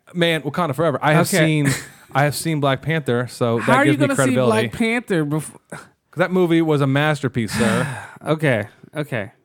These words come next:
Speaker 1: I saw, and I say saw, and with, like, quote, air quotations, I saw a, the, a first Avengers movie, Infinity War. I don't remember anything about it except,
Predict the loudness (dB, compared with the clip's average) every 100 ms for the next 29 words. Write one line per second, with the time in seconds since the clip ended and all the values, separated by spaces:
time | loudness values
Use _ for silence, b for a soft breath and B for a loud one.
0 | _ -6 -4 -4 -6 -4 -2 0 2 2
1 | 0 0 -2 0 -2 -2 -2 0 0 0
2 | 0 0 -2 -2 -2 0 -2 0 0 -2
3 | -2 -4 -4 -8 -6 -8 -6 -4 -2 0
4 | -2 -4 -4 -8 -6 -6 -6 -8 -2 -2
5 | -2 -4 -4 -2 -2 -2 0 -2 -6 _
6 | _ _ _ -10 -4 -2 0 2 2 2
7 | 0 -4 _ _ _ _ _ _ _ _
8 | -6 0 0 2 0 0 -2 -2 -2 -2
9 | 0 0 0 0 -4 -4 0 0 -2